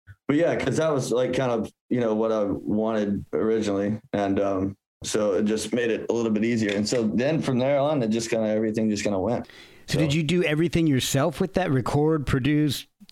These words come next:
Speaker 2: mix, and do everything? Or was there
Speaker 1: Yeah,
Speaker 2: anybody
Speaker 1: I
Speaker 2: else
Speaker 1: did.
Speaker 2: involved?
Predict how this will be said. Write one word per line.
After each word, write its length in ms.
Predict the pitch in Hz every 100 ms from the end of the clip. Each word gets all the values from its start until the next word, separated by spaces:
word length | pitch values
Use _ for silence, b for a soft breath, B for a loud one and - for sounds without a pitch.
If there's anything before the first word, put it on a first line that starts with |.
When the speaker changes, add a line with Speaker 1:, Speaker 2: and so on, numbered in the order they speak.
| -
Speaker 2:
mix, 580 | 127 147 151 147 - 127
and 260 | 120 117
do 100 | 107
everything? 360 | 135 151 160 165
Or 60 |
was 160 | 117 117
there 80 | 120
Speaker 1:
Yeah, 40 | 123
Speaker 2:
anybody 160 | 151
Speaker 1:
I 20 |
Speaker 2:
else 100 | 165
Speaker 1:
did. 60 | -
Speaker 2:
involved? 300 | 98 95 92